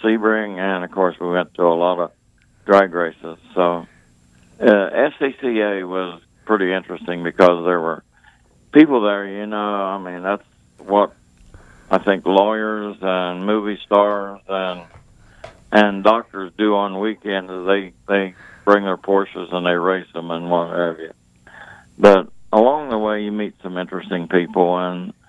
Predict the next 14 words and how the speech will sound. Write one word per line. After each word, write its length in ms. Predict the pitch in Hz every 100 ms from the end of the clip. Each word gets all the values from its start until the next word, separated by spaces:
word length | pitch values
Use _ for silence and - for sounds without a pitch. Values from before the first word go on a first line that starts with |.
| _ _ _ _
uh, 720 | - 95 90 87 87 87 85 - _ _ _
one 300 | - 113 117
of 40 | 110
the 80 | 98
guys 400 | 98 98 95 87
that 380 | 92 92 90 - _ - -
I 180 | 98 95
met 360 | 92 98 98 -
that 100 | 92
I 100 | 87
told 340 | - 95 90
you 180 | 95 95
about 520 | 90 90 92 87 -
was 400 | 98 95 92 85